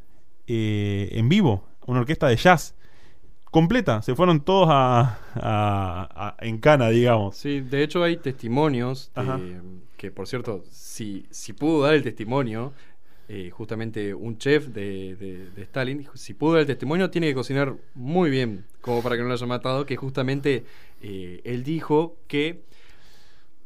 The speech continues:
Speaker 2: cuando a Stalin no le gustaba la comida que había cocinado a algunos de, de sus compañeros, por ejemplo, directamente los
Speaker 1: Lo
Speaker 2: mandaba
Speaker 1: mandaba
Speaker 2: a matar.
Speaker 1: a matar.
Speaker 2: Sí, sí.
Speaker 1: Qué maestro. <laughs> No, no se puede creer. Em,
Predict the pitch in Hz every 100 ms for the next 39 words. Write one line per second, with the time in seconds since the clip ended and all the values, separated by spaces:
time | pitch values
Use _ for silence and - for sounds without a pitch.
0 | - - 120 113 110 110 107 107 104 104
1 | 117 - 151 156 170 170 147 160 147 135
2 | 147 139 113 113 123 113 127 127 110 98
3 | 107 117 117 110 107 104 98 98 104 110
4 | 107 113 131 127 127 123 139 175 202 127
5 | 120 135 131 143 147 123 117 123 110 107
6 | 110 98 - - 131 131 135 107 95 85
7 | - - - - - 90 - - 101 98
8 | 107 95 90 92 - - - - - -
9 | - - - 135 135 131 131 131 127 127